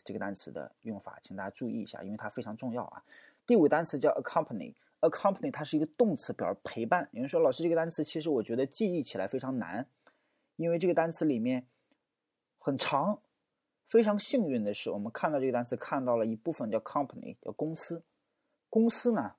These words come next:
就是一个群体，一个团体，为了某一个既定的目标，大家一起努力的过程，对吧？没有人说我，我公司就我一个人儿，那叫公司吗？那叫个体户，对吧？呃，公司呢，就是一定是团体。OK，就 accompany 叫陪伴，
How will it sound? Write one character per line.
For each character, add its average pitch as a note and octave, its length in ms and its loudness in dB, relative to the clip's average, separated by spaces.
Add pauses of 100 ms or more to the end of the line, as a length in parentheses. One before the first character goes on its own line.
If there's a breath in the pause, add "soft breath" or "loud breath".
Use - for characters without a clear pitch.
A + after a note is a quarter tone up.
(200)
就 C3 120 -4
是 C#3 100 -2
一 C#3 60 4
个 C3+ 80 4
群 B2 400 -4
体， - 260 -6
一 A#2+ 100 -2
个 D3 100 4
团 A#2+ 360 -6
体， B2 180 -6
为 B2 140 0
了 B2+ 100 0
某 A2 220 0
一 G#2+ 60 -6
个 B2 80 -2
既 D3 180 -2
定 C3+ 160 0
的 C3 60 -2
目 B2+ 160 -2
标， C3+ 160 4
大 A#2+ 160 2
家 A#2+ 100 2
一 B2 60 0
起 B2 160 -6
努 G2 160 -6
力 A#2 100 -2
的 A2 60 -4
过 B2 160 0
程， - 180 -8 (800)
对 A2 80 -2
吧？ G#2 40 2
没 C3 120 4
有 E3 80 10
人 C#3+ 120 8
说 D#3+ 140 6
我， A#2 300 8
我 A2 200 4
公 D#3+ 200 -2
司 F3 100 -4
就 F#3 100 6
我 B2 120 10
一 A#2 160 4
个 F#3 80 8
人 B2+ 100 8
儿， A#2 180 2 (480)
那 C3+ 100 -4
叫 C3+ 120 4
公 C3+ 160 -2
司 - 140 -4
吗？ B2 80 -2
那 B2+ 100 -2
叫 D3 40 -6
个 F3 140 0
体 G2 140 -8
户， D#3 280 -2
对 - 120 -8
吧？ B1 180 -12 (760)
呃， A#1+ 280 -16 (160)
公 A3 200 6
司 A3+ 220 0
呢， B2+ 180 0
就 A2 120 -2
是 F#2 280 -6 (180)
一 A#2 100 -4
定 C3+ 100 -4
是 C3 100 -6
团 - 340 -10
体。 - 320 -12 (360)
OK， G2 180 -8 (220)
就 C#3+ 120 2
accompany C3 540 0
叫 F#2+ 120 -2
陪 - 220 -6
伴， - 220 -4